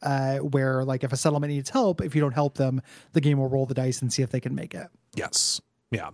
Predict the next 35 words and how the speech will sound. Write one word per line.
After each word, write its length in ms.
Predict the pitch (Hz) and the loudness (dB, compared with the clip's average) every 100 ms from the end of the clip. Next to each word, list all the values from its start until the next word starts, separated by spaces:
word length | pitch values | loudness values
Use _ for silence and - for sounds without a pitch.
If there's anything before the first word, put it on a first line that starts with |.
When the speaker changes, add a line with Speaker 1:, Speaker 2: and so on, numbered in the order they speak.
| - - - - - | -16 -18 -18 -20 -2
Speaker 2:
Uh, 260 | 139 139 151 | 2 2 2
we 60 | 190 | 0
should 120 | - | 2
talk 180 | 202 175 | 2 2
about 180 | 151 | 2
Lily, 360 | 135 135 156 151 | 2 0 0 0
because 240 | 135 123 120 | 0 2 2
I 80 | 117 | 2
think 180 | 120 | 0
this 160 | 123 - | 0 0
might 180 | 117 110 | 0 0
be 120 | 117 | 0
a 80 | 101 | 0
thing 240 | 113 107 | 0 0
that 160 | 107 98 | -2 0
stresses, 880 | - - 113 - 117 98 - - - - | 0 2 2 2 0 0 0 0 -4 -2
uh, 400 | 120 113 117 131 - - | 0 0 0 -4 -6 -2
this 120 | 143 185 | 0 2
might 140 | 190 | 2
be 100 | 151 | 2
an 80 | 147 | 2
element 340 | 139 147 139 | 2 2 2
in 80 | 135 | 0
the 80 | 123 | 0
game 240 | 113 117 | 0 0
that 120 | 113 - | 0 0
stresses 480 | - 110 104 120 | 0 2 2 0
a 60 | 110 | 0
lot 240 | 104 101 | 0 0
of 100 | 104 | -2
people 300 | - 113 95 | -2 -2 0
out 240 | 95 104 - | 0 -2 2
when 100 | 139 | 2
they 120 | 156 | 2
play. 360 | 156 156 170 | 0 -2 -2